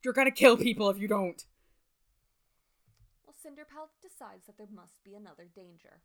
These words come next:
Speaker 2: Something that hasn't come yet and can affect all the clans. Barkface insists that they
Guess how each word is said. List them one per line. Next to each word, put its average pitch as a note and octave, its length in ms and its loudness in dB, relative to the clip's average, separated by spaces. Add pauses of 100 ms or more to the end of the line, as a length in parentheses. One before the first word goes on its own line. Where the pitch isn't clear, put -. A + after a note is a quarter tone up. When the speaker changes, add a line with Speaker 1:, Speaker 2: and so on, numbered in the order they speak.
(300)
Speaker 2:
Something C#4+ 300 -20
that D#4+ 120 -20 (100)
hasn't D4 240 -20 (100)
come C#4 240 -20
yet D3+ 200 -20 (160)
and G#3 120 -20
can A3+ 140 -20
affect A#3 420 -20 (140)
all C4 160 -20
the B3+ 80 -20
clans. - 640 -20 (800)
Barkface C4+ 480 -20
insists G#3+ 540 -20
that F#3+ 100 -20
they F#3+ 120 -20